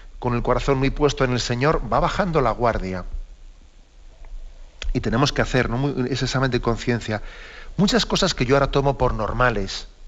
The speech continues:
y antes no las tomaba por normales, ¿Son fruto de mi decisión o de que, o de una inducción, que yo he sido inducido a ello? Estamos llenos de cosas. Estos mismos, estos mismos días pensaba,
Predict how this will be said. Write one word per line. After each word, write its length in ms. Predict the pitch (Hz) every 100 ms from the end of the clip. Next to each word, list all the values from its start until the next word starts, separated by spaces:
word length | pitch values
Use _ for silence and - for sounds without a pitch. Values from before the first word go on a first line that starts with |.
| - - - - - - - - -
y 60 |
antes 260 | 147 147 131
no 140 | 123
las 140 | 131 -
tomaba 340 | 113 123 113
por 160 | 117 107
normales, 460 | 104 110 135 160 - - - - - - -
¿Son 240 | - 185
fruto 360 | 147 190 175 156
de 280 | 143 127 -
mi 300 | 135 143 135
decisión 720 | 135 127 123 - 233 302 277
o 140 | 143 127
de 320 | 123 123 143
que, 240 | - 131 -
o 100 | 135
de 80 | 143
una 220 | 180 190
inducción, 760 | 165 147 131 131 - 135 104 85 -
que 100 | -
yo 80 | 101
he 20 |
sido 280 | 139 135 131
inducido 500 | 127 117 - 110 95
a 80 | 92
ello? 260 | 87 90 82 - - - - - - - - - - - - - -
Estamos 260 | - 139 143
llenos 220 | 135 127
de 80 | 110
cosas. 180 | 113 113
Estos 220 | 120 156
mismos, 340 | 143 175 - - - - - - - -
estos 260 | 139 120 131
mismos 300 | 135 139 131
días 240 | 131 135
pensaba, 500 | - 117 - 127 127